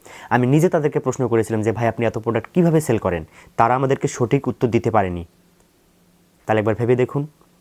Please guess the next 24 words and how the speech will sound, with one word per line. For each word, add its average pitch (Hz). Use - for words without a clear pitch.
একটা 131
বড় 107
কোম্পানি 156
কিংবা 127
যে 117
রিসেলিং 120
শুরু 147
করতে 135
যাচ্ছে, 98
তার 127
একটা 151
মিনিমাম 170
তো 180
অ্যাবিলিটি 151
আছেই, 120
সে 123
তো 151
কিছু 151
সেল 160
করবেই, 156
তা 110
দেখেই 120
তো 151
মানুষ 147